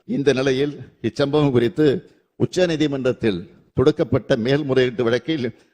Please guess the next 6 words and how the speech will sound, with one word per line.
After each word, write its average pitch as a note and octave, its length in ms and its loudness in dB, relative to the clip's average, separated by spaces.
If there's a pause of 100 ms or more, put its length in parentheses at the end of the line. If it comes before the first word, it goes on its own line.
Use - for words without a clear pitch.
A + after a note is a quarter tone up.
(140)
இவ்வழக்கு B2+ 760 0 (100)
சி - 300 0
பி E3 140 4
ஐ D3+ 80 4
விசாரணைக்காக B2 920 -2 (340)
ஒப்படைக்கப்பட C3 920 -2